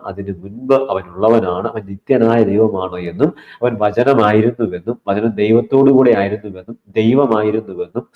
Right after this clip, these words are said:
സകലതും ഉളവായത് യേശുവാകുന്ന വചനത്താലാണ് എന്നും ആ വചനമാണ് ജഡമായി തീർന്നത് എന്നും വേദപുസ്തകം രേഖപ്പെടുത്തുകയാണ്. അവൻ സൃഷ്ടിക്ക് മുൻപേ ഉള്ളവനാണ്,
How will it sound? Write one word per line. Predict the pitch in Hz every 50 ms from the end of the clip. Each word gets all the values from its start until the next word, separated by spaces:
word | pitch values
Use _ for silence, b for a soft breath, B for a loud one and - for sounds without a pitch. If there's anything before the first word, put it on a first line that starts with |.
| _
സകലതും | - 98 95 - 98 101 101 131 139 - -
ഉളവായത് | 107 101 98 101 101 104 104 107 107 107 104 131 151 196 B B B B B B B B 107
യേശുവാകുന്ന | 107 113 117 117 - 156 139 120 110 107 110 110 113 113 117 131
വചനത്താലാണ് | 107 101 98 104 110 117 113 - 123 120 117 107 101 98 98 104 107 107
എന്നും | 110 110 101 92 98 120 117 - 110
ആ | 107 117 131
വചനമാണ് | 131 123 113 104 117 127 135 135 117 101 95 95 104 127 143 _ _
ജഡമായി | 110 104 98 117 117 117 123 123 127 123
തീർന്നത് | 120 - - 107 107 107 110 107 113 110 113 107 - -
എന്നും | 101 98 101 107 104 - _
വേദപുസ്തകം | 107 104 107 110 104 104 101 _ - 98 101 98 95
രേഖപ്പെടുത്തുകയാണ്. | 98 98 101 101 - 98 92 98 - 98 92 92 90 87 82 82 82 71 B B B B B B
അവൻ | 123 127 143 151 - -
സൃഷ്ടിക്ക് | 120 113 - - - 143 135 139 143
മുൻപേ | 113 107 110 110 113 117 131
ഉള്ളവനാണ്, | 143 131 113 107 104 104 104 107 101 95 90 90 101 123